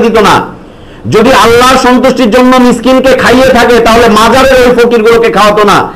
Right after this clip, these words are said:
রাস্তায় ঘাটে অথবা মসজিদের মধ্যে অনেক ফকির আসে, এই ফকিরগুলোকে নিয়ে খাওয়াতো। কিন্তু খাওয়াচ্ছে, খরচ করছে আল্লাহর নামে, উদ্দেশ্য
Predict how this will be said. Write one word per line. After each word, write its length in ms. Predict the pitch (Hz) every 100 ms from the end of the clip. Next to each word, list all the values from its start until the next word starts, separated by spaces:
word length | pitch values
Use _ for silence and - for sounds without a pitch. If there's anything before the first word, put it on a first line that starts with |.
| - -
রাস্তায় 460 | 196 214 226 233 196
ঘাটে 180 | 208 226
অথবা 200 | 214 226 208
মসজিদের 420 | 214 220 233 220 220
মধ্যে 180 | 208 208
অনেক 120 | 208 202
ফকির 260 | 208 208 202
আসে, 180 | 190 180 127 - -
এই 160 | 226 277
ফকিরগুলোকে 520 | 233 233 233 226 220 208
নিয়ে 180 | 196 185
খাওয়াতো। 320 | 151 143 104 - - - - - - - - - - - - -
কিন্তু 220 | 156 185 208 -
খাওয়াচ্ছে, 400 | 190 214 208 208 196
খরচ 200 | 185 226 220
করছে 240 | 220 220 - 196
আল্লাহর 280 | 214 233 214
নামে, 200 | 202 220 294 339 - - -
উদ্দেশ্য 320 | 220 208 277